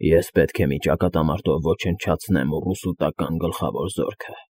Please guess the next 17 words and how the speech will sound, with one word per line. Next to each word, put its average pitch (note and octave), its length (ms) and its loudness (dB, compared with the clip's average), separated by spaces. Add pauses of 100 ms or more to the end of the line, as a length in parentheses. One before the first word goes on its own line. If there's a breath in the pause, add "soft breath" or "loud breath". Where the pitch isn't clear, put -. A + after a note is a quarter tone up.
(1300)
Թե G#2 120 6
չէ F#2 260 4
մենք F2 300 4
ինքներս F#2 640 2
անփառունակ F2+ 760 2
կմեռնենք F2+ 720 2
այս E2 200 2
ձյուների, E2 520 2 (1000)
անտառային G2 760 8
մացառուտների F#2+ 920 4
և D#2+ 220 0
ճահիճների F#2 720 2
մեջ։ - 360 -10 (1120)
Դուք G2+ 280 8
պետք G2 340 4
է G#2+ 100 6
կռվեք, G#2 560 6